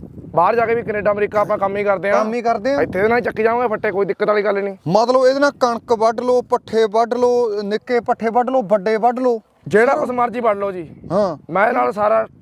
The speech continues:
Speaker 1: ਚਰੀ, ਬਰਸੀਮ, ਬਾਜਰਾ, ਬੂਜਰਾ, ਸਾਰੇ ਦੀ ਮੈਨੂੰ ਉਹਨਾਂ ਨੇ, ਕੰਪਨੀਆਂ ਨੇ ਗਾਰੰਟੀ ਦਿੱਤੀ
Speaker 2: ਨਹੀਂ,
Speaker 1: ਹੈ
Speaker 2: ਇਹ
Speaker 1: ਜੀ।
Speaker 2: ਸਿੱਖ ਕਿੰਨੇ ਕੁ ਦਿਨਾਂ ਚ ਗਿਆ ਸੀ ਚਲਾਉਣਾ?
Speaker 1: ਘੰਟੇ ਕੁ ਸਿੱਖ ਗਿਆ ਸੀ ਬਾਈ।
Speaker 2: ਮਤਲਬ ਜੇ ਮੈਂ ਲੈ ਜਾਂ ਤੇ ਮੈਂ, ਮੈਨੂੰ ਚਲਾਉਣਾ ਆ ਜਾਊਗਾ ਇਹ?
Speaker 1: ਮੈਂ ਪੰਜ ਮਿੰਟਾਂ 'ਚ ਸਿਖਾ ਦੂੰ ਤੁਹਾਨੂੰ ਬਾਈ।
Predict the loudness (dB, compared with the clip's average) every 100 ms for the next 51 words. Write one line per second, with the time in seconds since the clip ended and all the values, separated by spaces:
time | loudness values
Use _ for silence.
0 | -2 0 0 -2 -4 -2 -2 2 2 2
1 | 0 0 0 0 0 -6 _ _ -20 -2
2 | 2 2 2 -4 -4 -2 0 0 0 -2
3 | -2 0 -2 -2 -2 0 0 2 0 0
4 | -2 -2 0 0 0 0 0 -2 0 0
5 | 0 -4 -2 -2 -4 -10 0 0 2 0
6 | 0 -2 -6 -2 -2 -2 -4 -4 2 4
7 | 4 2 4 4 4 2 4 4 2 -4
8 | -6 -8 -8 -8 -6 -4 0 2 2 0
9 | 0 0 2 0 0 0 0 0 0 -2
10 | -2 -4 -4 -6